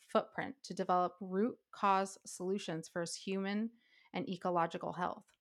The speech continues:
His passion for education reaches across many disciplines, including topics such as the role of soil and water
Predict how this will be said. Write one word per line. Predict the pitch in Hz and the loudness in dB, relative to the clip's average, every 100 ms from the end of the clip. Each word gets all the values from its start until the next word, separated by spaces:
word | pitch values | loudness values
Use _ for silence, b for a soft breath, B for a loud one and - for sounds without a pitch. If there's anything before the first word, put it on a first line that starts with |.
| _ _ _ | _ _ _
His | - 185 | -6 -2
passion | - 190 - 214 | 4 4 4 -2
for | 214 - | -2 -4
education | 180 196 196 190 190 | -4 -4 -4 -2 -4
reaches | 175 175 185 - | -4 -4 -6 -10
across | 175 - 165 165 - _ _ | -6 -2 -2 -4 -14 _ _
many | 196 190 190 185 | -2 2 2 0
disciplines, | 170 165 - - - - - - b b - | -2 -4 -6 -8 -8 -8 -14 -18 b b -8
including | 185 202 202 214 | -2 0 2 2
topics | 214 190 196 185 - | 2 0 0 -4 -4
such | 190 175 | -2 0
as | 170 165 170 - - | 0 -2 -4 -10 -6
the | 180 | -2
role | 180 175 | 0 0
of | - | -2
soil | - 220 226 226 233 | -2 0 2 2 2
and | - 170 | -2 0
water | 170 180 196 220 | 2 2 2 -2